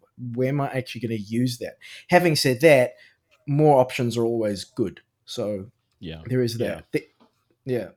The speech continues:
Speaker 1: The other thing to keep in mind is this also means that potentially, like, on, on, when I'm, when I hire drone guys to come out on, on a professional shoot with me, there's always at least two of them 'cause there's one to control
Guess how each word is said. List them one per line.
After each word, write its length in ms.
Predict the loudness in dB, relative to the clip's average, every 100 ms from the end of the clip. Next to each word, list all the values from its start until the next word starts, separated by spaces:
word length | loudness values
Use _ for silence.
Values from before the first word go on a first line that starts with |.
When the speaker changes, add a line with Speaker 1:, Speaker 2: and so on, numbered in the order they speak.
| 0
Speaker 1:
The 80 | 4
other 180 | 4 4
thing 140 | 0
to 80 | 0
keep 180 | -2 -2
in 80 |
mind 240 | 0 0 0
is 160 | -2 -2
this 200 | -2 -2
also 320 | -2 0 0
means 440 | 0 0 -2 -2
that 220 | -2 -4
potentially, 840 | -8 -6 -4 -2 -2 2 2 0 -6 -18 -20 -20 _ _ _ _
like, 200 | 0 0
on, 160 | 0 0
on, 300 | 0 4 2 2 -4 0
when 140 | 4 6
I'm, 280 | 6 4
when 140 | 2 2
I 100 | 4
hire 340 | 4 6 6
drone 380 | 4 2 2 0
guys 320 | 0 0 -2
to 80 | -4
come 180 | -4 -2
out 140 | -4
on, 140 | -6 -8
on 180 | -8 -10
a 60 |
professional 440 | -10 -8 -6 -6 -8
shoot 220 | -6 -8
with 160 | -8
me, 200 | -6 -6
there's 200 | -6 -4
always 240 | -2 -4 -4
at 80 | -10
least 200 | -10 -4
two 120 | -2
of 140 | -2
them 120 | -4
'cause 140 | -4 -6
there's 180 | -6 -4
one 220 | -6 -6
to 60 |
control 640 | -8 -10 -4 0 0 -2